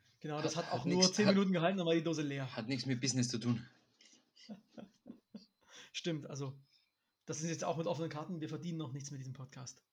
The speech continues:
Speaker 2: Ja, aber das, das wissen wir ja. <laughs>
Speaker 1: Wie, ja, wir, wir wissen das, ja.
Speaker 2: <laughs>
Speaker 1: Aber die Millionen Hörer fragen sich ja, in was für Saus und Braus wir leben.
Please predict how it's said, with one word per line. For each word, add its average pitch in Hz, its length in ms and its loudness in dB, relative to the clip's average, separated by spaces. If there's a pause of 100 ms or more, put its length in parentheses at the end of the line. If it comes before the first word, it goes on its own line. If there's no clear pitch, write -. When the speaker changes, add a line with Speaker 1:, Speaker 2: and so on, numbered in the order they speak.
Speaker 2:
Ja, 107 140 4
aber 95 140 -2
das, 101 320 -4
das 113 400 0
wissen 123 220 4
wir 87 80 0
ja. - 260 -10
<laughs> 214 360 6 (120)
Speaker 1:
Wie, 170 340 2
ja, 143 160 0
wir, 202 300 8
wir 214 200 10
wissen 233 220 4
das, 214 240 8
ja. - 180 -10 (420)
Speaker 2:
<laughs> - 320 -6
Speaker 1:
Aber 147 260 -2 (420)
die 185 80 10
Millionen 196 560 8
Hörer 208 320 6
fragen 190 360 -2
sich 185 140 -2
ja, 180 180 0
in 170 160 -6
was 175 160 -6
für 190 80 -4
Saus 165 220 -2
und 185 80 -4
Braus 170 220 -2
wir 175 80 -2
leben. 160 420 -6